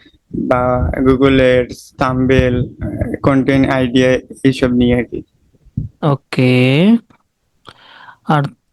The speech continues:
Speaker 2: আহ, তুমি আমাদের সাথে যুক্ত হয়েছিল কতদিন আগে?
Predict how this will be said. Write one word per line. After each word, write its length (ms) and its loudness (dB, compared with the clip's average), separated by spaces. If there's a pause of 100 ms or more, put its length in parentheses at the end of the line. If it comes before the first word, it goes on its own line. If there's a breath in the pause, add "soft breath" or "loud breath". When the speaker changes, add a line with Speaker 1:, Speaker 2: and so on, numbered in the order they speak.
(140)
Speaker 2:
আহ, 260 2
তুমি 380 4
আমাদের 300 0
সাথে 240 0
যুক্ত 260 0
হয়েছিল 340 4
কতদিন 440 2
আগে? 300 -6